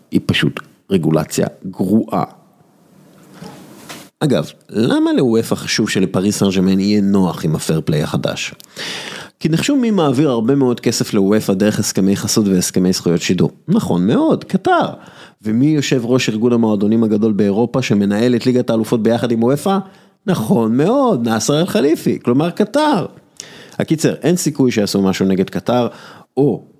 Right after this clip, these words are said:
ההסכם הזה עם אמבפה. קטר הוציאה כסף מהכיס כדי להכניס לתוכו, אה, את הכדורגל האירופאי. הם הוציאו כסף מהכיס כדי שיהיה מקום בכיס שלהם לכדורגל האירופי.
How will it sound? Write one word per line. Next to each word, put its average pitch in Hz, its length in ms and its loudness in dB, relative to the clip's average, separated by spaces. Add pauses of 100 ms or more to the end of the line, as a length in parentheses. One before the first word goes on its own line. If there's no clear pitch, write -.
ההסכם 95 500 0
הזה 90 300 0
עם 87 140 0 (100)
אמבפה. 82 360 0 (580)
קטר - 240 -4
הוציאה 107 360 0
כסף - 480 -2
מהכיס 117 560 2 (500)
כדי 98 240 0
להכניס 110 640 0
לתוכו, 117 720 0 (600)
אה, 90 220 0 (220)
את - 140 -4
הכדורגל 87 520 0
האירופאי. 76 420 0 (220)
הם - 60 -10
הוציאו 95 280 -2 (120)
כסף 156 440 -2 (340)
מהכיס 180 640 -2 (540)
כדי 90 220 0
שיהיה 101 400 0
מקום 101 600 0 (720)
בכיס - 240 -2
שלהם 85 420 0 (380)
לכדורגל 85 540 0
האירופי. 73 380 -2